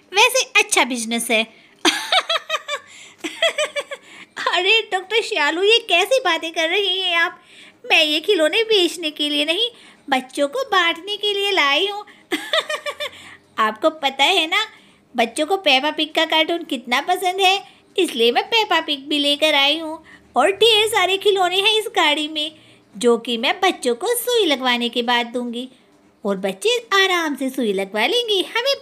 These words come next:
बिल्कुल परेशान नहीं करेंगे। वाह डॉक्टर पूजा, मानना पड़ेगा आपको, वैसे अच्छा आइडिया है। तो चलो अब बच्चों को सुई लगाने चलते हैं।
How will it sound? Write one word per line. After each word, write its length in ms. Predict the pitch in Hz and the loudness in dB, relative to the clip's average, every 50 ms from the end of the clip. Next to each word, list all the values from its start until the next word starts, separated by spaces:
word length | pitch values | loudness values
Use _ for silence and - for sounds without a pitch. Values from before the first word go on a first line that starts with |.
| - | 0
बिल्कुल 300 | 440 427 403 330 370 359 349 | 0 0 2 2 0 -2 0
परेशान 600 | 339 330 311 311 330 320 381 381 311 285 285 294 | 0 0 0 0 0 0 0 0 0 0 0 0
नहीं 240 | 311 320 311 302 302 | -2 -2 -2 -4 -2
करेंगे। 520 | - 320 302 294 294 294 294 294 285 285 302 - - - - - _ 262 | 0 0 0 2 0 -2 -2 -2 -4 -4 -4 -8 -12 -20 -20 -20 _ -12
वाह 240 | 214 214 285 453 523 - - | -4 0 0 0 0 0 -2
डॉक्टर 380 | 508 466 - - - 320 285 - - | -6 -6 -6 -2 0 0 0 0 -2
पूजा, 300 | 269 262 254 269 254 247 240 - _ _ _ _ _ - | -4 0 2 2 2 2 0 -8 _ _ _ _ _ -6
मानना 400 | 427 427 427 415 330 269 254 247 | -2 2 2 4 4 4 2 0
पड़ेगा 500 | 240 - 240 233 233 240 285 415 494 466 | 0 0 -2 -2 0 0 2 2 2 2
आपको, 300 | 427 415 - - 370 403 392 392 - - - - - _ - | 2 -2 -4 -2 -2 -2 -2 -6 -10 -20 -20 -20 -18 _ 0
वैसे 440 | 427 440 480 523 508 523 508 440 403 | 4 4 4 4 4 0 0 0 0
अच्छा 280 | 403 - - 427 302 | 0 0 0 2 4
आइडिया 420 | 269 254 247 233 226 226 240 247 247 | 4 4 4 2 0 0 2 2 2
है। 180 | 247 254 226 220 - - - _ _ _ _ - | 2 0 -2 -4 -8 -14 -20 _ _ _ _ -2
तो 80 | 381 381 | 0 0
चलो 340 | - - - 233 233 247 330 494 | 0 2 2 4 4 4 4 2
अब 160 | 508 427 - - | 2 0 0 0
बच्चों 280 | 269 240 247 - 226 226 | 0 0 0 -2 -4 -4
को 160 | - 403 523 | 0 0 0
सुई 280 | 508 - 480 440 427 403 | 0 2 2 2 4 4
लगाने 400 | 381 370 349 349 349 349 339 349 - | 4 4 4 2 2 2 0 0 0
चलते 360 | 359 330 320 320 302 320 320 | 2 2 2 0 -2 -2 -2
हैं। 300 | 330 320 330 320 320 311 | 0 0 0 0 -2 -4